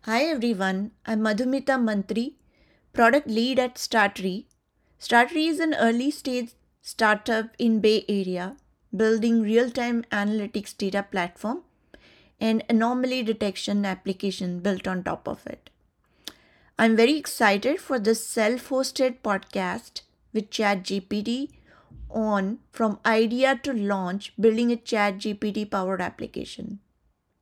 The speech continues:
Chat G P T is a powerful tool that can be used to build a variety of innovative applications.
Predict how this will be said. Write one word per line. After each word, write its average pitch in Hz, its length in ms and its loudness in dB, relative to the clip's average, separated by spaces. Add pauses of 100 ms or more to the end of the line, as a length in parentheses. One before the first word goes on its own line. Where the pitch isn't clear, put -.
(840)
Chat 269 280 6
G 339 100 2
P 320 160 -2
T 330 360 0
is 226 200 -2
a 247 60 2
powerful 269 600 0
tool 196 420 -2 (180)
that 208 200 -4
can 262 180 -2
be 247 60 -2
used 233 600 -2
to 254 140 -2
build 214 320 2
a 208 100 0
variety 214 880 0
of 190 460 -4 (320)
innovative 226 680 4
applications. - 920 -4